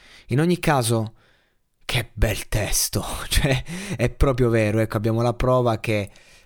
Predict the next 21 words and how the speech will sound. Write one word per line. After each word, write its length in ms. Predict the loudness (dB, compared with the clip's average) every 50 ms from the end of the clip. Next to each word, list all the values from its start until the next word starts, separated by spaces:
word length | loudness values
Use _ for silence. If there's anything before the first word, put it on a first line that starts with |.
| _ _
Eh, 540 | _ -10 -8 -8 -6 -6 -8 -8 -10 -10 -12 -14 -18 -20 -20 _ _
è 80 | -14 -4
chiaro 240 | -2 0 0 0 0
che 100 | -2 -2
poi 240 | -2 0 0 0 0
alcune 380 | -2 -4 -4 -4 -2 -2 -2
cose 360 | -2 -2 -2 -2 -2 -4 -4 -6
della 260 | -6 -4 -2 -2 -2
traduzione 600 | -2 -2 -4 -4 -4 -4 -4 -4 -2 -2 -4 -4 -6
mi 140 | -8 -8 -6
sono 200 | -4 -4 -4 -6
uscite 300 | -6 -6 -6 -4 -4 -4
male 260 | -2 0 0 0 0
perché 300 | -2 -4 -6 -6 -4 -6
purtroppo 400 | -6 -6 -6 -6 -6 -6 -2 -2
le 60 | -4 -2
traduzioni 460 | -2 -4 -6 -4 -4 -2 -2 0 0
sono 280 | 0 0 -2 -2 -2
quelle 200 | 0 0 0 0
che 100 | 0 0
sono, 400 | -2 -2 -2 -2 -2 -2 -2 -4